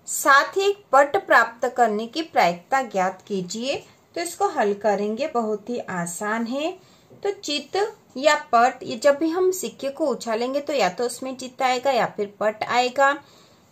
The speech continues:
तो यहाँ पे हम लिखेंगे, इसको हल करेंगे, हम लिखेंगे एक सिक्के को, ठीक है, एक सिक्के को उछालने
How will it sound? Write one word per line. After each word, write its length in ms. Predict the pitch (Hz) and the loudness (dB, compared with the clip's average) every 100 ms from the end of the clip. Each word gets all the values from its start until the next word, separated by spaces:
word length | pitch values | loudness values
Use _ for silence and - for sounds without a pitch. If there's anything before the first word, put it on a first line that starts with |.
| _ | _
तो 60 | 339 | -2
यहाँ 260 | 330 302 311 | 0 0 0
पे 320 | 330 359 370 _ _ | 0 0 -6 _ _
हम 180 | 285 285 | -6 -4
लिखेंगे, 640 | 247 - 240 226 220 247 311 | -4 -6 -6 -4 -4 -4 -6
इसको 560 | 381 _ _ _ 415 | -6 _ _ _ -12
हल 260 | 262 220 226 | -2 0 0
करेंगे, 480 | 233 240 226 240 277 | 0 -2 0 -4 -6
हम 200 | 311 247 | -6 -6
लिखेंगे 600 | 208 196 220 220 269 381 - _ _ _ _ _ _ _ _ _ _ 226 | -6 -6 -6 -6 -6 -8 -12 _ _ _ _ _ _ _ _ _ _ -4
एक 320 | 262 330 381 370 | -2 -2 -4 -4
सिक्के 520 | - 233 _ 233 220 | -6 -12 _ -4 -4
को, 320 | 214 220 269 370 - _ _ _ _ - | -4 -4 -4 -4 -14 _ _ _ _ -18
ठीक 180 | - | -12
है, 60 | 277 | -10
एक 580 | - 208 277 - 359 392 - _ _ _ _ - | -2 -2 -2 -6 -10 -10 -14 _ _ _ _ -20
सिक्के 680 | - - 196 - - 233 226 - | -18 -12 -12 -12 -10 -8 -8 -6
को 340 | 233 277 - - _ _ _ _ _ _ _ _ _ _ _ _ _ _ _ _ _ _ _ _ _ _ _ _ _ _ _ _ _ _ _ _ _ _ _ _ 226 | -4 -4 -6 -14 _ _ _ _ _ _ _ _ _ _ _ _ _ _ _ _ _ _ _ _ _ _ _ _ _ _ _ _ _ _ _ _ _ _ _ _ -12
उछालने 880 | 196 - 214 196 202 214 214 208 | -12 -12 -6 -2 0 0 0 -4